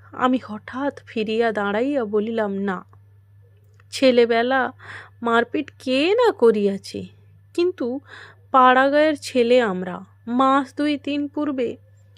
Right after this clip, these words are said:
লেখাপড়ার জন্য শহরে পিসিমার বাড়ি আসিতে আছি। ইতিপূর্বে এভাবে দল বাঁধিয়া মারামারিও করি নাই। এমন আস্ত দুটা ছাতির বাঁট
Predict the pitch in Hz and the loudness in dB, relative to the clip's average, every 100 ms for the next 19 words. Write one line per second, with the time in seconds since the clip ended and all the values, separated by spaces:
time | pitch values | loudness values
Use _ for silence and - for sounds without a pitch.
0 | _ 262 254 - 247 254 262 277 254 302 | _ 2 2 4 0 2 2 2 0 -2
1 | 302 285 - 220 247 254 - 240 - 240 | -2 -4 -4 0 0 0 -2 -8 -8 -6
2 | 233 208 214 214 214 202 - 214 - - | -6 -4 -4 -4 -6 -8 -10 -16 -16 -16
3 | - - - _ _ - - - - - | -16 -18 -20 _ _ -20 -20 -20 -20 -20
4 | - - 277 269 320 359 370 262 - - | -20 -14 -6 0 0 2 2 2 -2 -4
5 | _ _ _ _ _ _ _ _ - 247 | _ _ _ _ _ _ _ _ 0 4
6 | 247 247 220 196 190 202 214 233 254 285 | 6 6 4 4 6 6 4 2 2 0
7 | 214 190 185 185 196 196 208 294 349 - | 0 -2 -2 0 0 -2 -2 -4 -4 0
8 | 214 190 180 185 196 - _ - - - | 2 2 -4 -10 -14 -20 _ -20 -20 -18
9 | - - 302 302 - - 208 226 240 - | -8 0 2 2 0 2 4 4 0 -6
10 | 311 285 277 302 - - 226 226 254 233 | -6 -4 -4 -4 -4 -4 -4 -2 -4 -2
11 | 262 294 208 | 0 0 -2